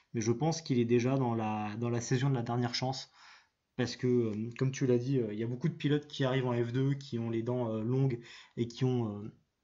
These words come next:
qui ont vraiment une très, très belle, une très, très belle pointe de vitesse. Euh, donc, euh, Tsunoda, il faut pas qu'il se rate cette année, il faut qu'il soit proche,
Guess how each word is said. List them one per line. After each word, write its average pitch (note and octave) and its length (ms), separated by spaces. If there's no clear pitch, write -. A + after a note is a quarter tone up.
qui - 60
ont B2 80
vraiment B2+ 240
une A#2+ 120
très, - 180
très C3+ 160
belle, A#2 260
une A2+ 140
très, - 160
très C3+ 140
belle B2 200
pointe B2 200
de A#2 80
vitesse. C3 420
Euh, A#2+ 60
donc, A#2+ 200
euh, A2 300
Tsunoda, B2 360
il B2+ 40
faut B2+ 120
pas B2+ 120
qu'il - 140
se - 80
rate B2+ 160
cette A#2+ 120
année, A#2+ 180
il D3+ 40
faut D3+ 140
qu'il C3+ 100
soit - 220
proche, - 480